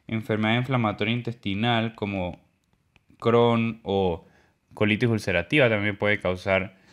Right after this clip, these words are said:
un sangrado gastrointestinal inferior.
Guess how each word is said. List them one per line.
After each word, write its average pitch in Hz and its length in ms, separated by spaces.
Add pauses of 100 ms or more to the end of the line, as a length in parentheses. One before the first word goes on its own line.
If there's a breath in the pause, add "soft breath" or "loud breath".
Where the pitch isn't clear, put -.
(140 soft breath)
un 110 140
sangrado 104 340
gastrointestinal 98 760
inferior. 104 920